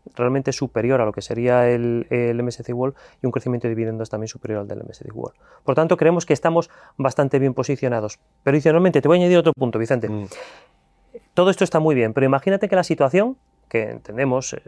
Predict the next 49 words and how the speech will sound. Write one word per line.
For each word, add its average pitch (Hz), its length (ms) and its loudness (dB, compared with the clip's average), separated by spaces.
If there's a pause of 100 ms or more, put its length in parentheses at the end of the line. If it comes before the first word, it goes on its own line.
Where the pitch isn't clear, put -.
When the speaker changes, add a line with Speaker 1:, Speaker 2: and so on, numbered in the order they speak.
Speaker 1:
esta - 240 -12
incertidumbre 127 600 0
que 127 80 2
hablábamos 123 320 0
al 120 40 -2
principio, 160 480 0 (280)
se - 200 0
torna 143 340 2
por 131 120 0
algún 160 240 2
factor 127 320 -2
geopolítico 127 960 0 (300)
o 131 100 0
se 123 140 -4
torna 143 260 0
por 120 140 0
algún 143 240 2
factor, 123 440 0
eh, 113 720 2
yo 139 100 0
qué - 80 0
sé, 131 140 0
del 110 140 0
mercado 135 340 2
clásico 135 400 0
que - 100 -6
salga 135 220 0
otra 135 220 0
vez 143 240 0
un 131 160 0
evento 131 320 0
extremo 139 380 -2
como 113 200 -4
en 107 60 -4
el 107 60 -8
caso 123 260 -4
de 120 300 0
Credit 117 200 -4
Suisse, 165 260 -2
etcétera, 131 300 -6
etcétera, 175 340 -4 (640)
¿en 135 160 0
qué 180 100 0
estarías 170 540 0
mejor 151 260 0
posicionado 143 520 0
de 139 80 2
renta 143 220 0
variable? 156 440 2